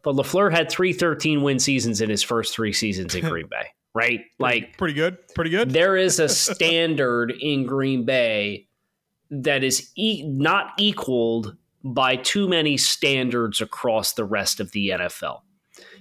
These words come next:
Speaker 1: If I had to bet which teams were going to figure it out and have the right people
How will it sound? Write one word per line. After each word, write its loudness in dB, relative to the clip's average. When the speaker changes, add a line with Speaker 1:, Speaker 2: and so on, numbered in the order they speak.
Speaker 1:
If -4
I 2
had 0
to 0
bet -2
which -2
teams 0
were -2
going 0
to 0
figure -2
it -4
out -2
and -2
have 0
the 0
right -2
people 0